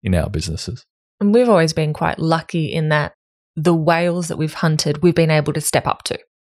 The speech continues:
Speaker 2: As in, I would say that with the digital agency, batting a bit above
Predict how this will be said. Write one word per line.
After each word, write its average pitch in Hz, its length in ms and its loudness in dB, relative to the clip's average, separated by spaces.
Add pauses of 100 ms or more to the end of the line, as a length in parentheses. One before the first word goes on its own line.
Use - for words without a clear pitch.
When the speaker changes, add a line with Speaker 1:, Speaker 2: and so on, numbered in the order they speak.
Speaker 2:
As 160 160 2
in, 160 180 2
I 151 160 2
would 151 140 0
say 151 280 0
that 147 220 2
with 156 200 -4 (100)
the 139 260 -4
digital 190 380 2
agency, 170 560 0 (340)
batting 147 260 0
a 139 40 -4
bit 175 180 2
above 165 400 0